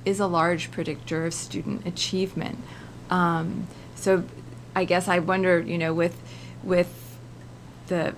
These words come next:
S two and S four, are they, are they similar to us in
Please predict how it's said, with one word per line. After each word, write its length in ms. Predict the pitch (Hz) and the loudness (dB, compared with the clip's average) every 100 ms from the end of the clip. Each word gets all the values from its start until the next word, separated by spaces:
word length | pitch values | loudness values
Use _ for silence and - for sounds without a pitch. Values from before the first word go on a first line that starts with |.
| - | 6
S 260 | 214 - | 6 4
two 320 | - 254 240 | 0 4 6
and 120 | 220 196 | 6 6
S 280 | 190 196 | 4 2
four, 600 | - 339 277 226 - - - - | 0 6 10 10 8 2 -8 4
are 140 | 208 190 | 6 6
they, 260 | 185 170 - | 4 4 2
are 100 | 190 | 4
they 140 | 180 175 | 4 2
similar 480 | - 220 240 285 | 2 4 6 4
to 200 | 294 - | 2 4
us 420 | 349 427 - - - | 6 6 2 -6 -2
in 540 | 262 277 269 269 262 | 2 4 4 2 0